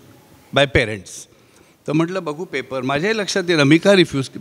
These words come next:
त्यावेळी दिलं का नाही मी, म्हणजे मलाच कळेना. पण मी luckily I had written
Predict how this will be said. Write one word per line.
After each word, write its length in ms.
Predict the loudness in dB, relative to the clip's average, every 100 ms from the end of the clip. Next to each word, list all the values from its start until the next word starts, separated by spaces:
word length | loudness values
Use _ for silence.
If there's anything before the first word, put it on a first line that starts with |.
| -6
त्यावेळी 240 | 0 2 2
दिलं 260 | 2 0
का 140 | 0 -2
नाही 160 | 0
मी, 160 | 2 2
म्हणजे 200 | 0 0
मलाच 280 | 0 0 0
कळेना. 400 | 4 4 4 0 -6 -20 -20 -4
पण 120 | 4 6
मी 120 | 6
luckily 380 | 6 2 0 2
I 200 | 2 2
had 80 |
written 360 | 0 -2 -2 -6